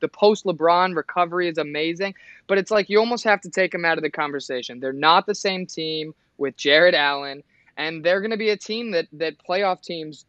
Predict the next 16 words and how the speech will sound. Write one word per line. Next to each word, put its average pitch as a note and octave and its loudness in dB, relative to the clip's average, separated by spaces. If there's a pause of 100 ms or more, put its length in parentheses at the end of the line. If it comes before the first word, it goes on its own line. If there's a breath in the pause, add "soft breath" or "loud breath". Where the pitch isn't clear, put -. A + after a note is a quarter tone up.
good, F#3+ 4
legitimate, F#3+ -2
contending G3 -4
playoff D#3 0
teams, D#3 -10
are, D#3 0
are D#3+ 0
gonna E3+ 0
hunt D#3+ -4
for D3+ -6
their C#3 -4
seeding. B2 -10
So C#3+ -4 (300 soft breath)
beyond G3+ 4
kind F#3+ -4
of D#3+ -4